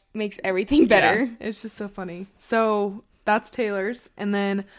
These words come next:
Speaker 2: my favorite influencer slash influencers right now is Rachel Parcell and all her sisters. They, I don't know why, like, I go through phases with them, but right now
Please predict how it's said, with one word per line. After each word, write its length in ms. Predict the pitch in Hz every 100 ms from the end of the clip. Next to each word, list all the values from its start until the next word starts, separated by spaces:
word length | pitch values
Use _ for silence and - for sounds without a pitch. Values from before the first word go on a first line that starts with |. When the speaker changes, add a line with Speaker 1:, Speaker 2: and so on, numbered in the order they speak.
| - - _
Speaker 2:
my 280 | - 208 226
favorite 300 | 269 294 285
influencer 840 | 285 262 302 294 285 285 277 277
slash 320 | - 226 214
influencers 640 | - 208 - 220 214 220 214
right 160 | 220 220
now 280 | 220 220
is 200 | - 190
Rachel 380 | 180 175 175 214
Parcell 720 | 196 208 196 208 190 185 190 -
and 140 | 196
all 260 | - 185 185
her 100 | 180
sisters. 720 | 180 175 170 202 208 226 226 - - - _ 202
They, 420 | 190 202 220 - -
I 160 | - 277
don't 140 | 381
know 140 | 392
why, 400 | 294 196 196 214
like, 260 | 240 208 190
I 100 | 208
go 140 | 233 262
through 200 | 285 269
phases 460 | 196 185 196 220
with 140 | 247 247
them, 300 | 262 269 240
but 120 | 208
right 300 | 190 190 233
now 420 | 208 202 220 262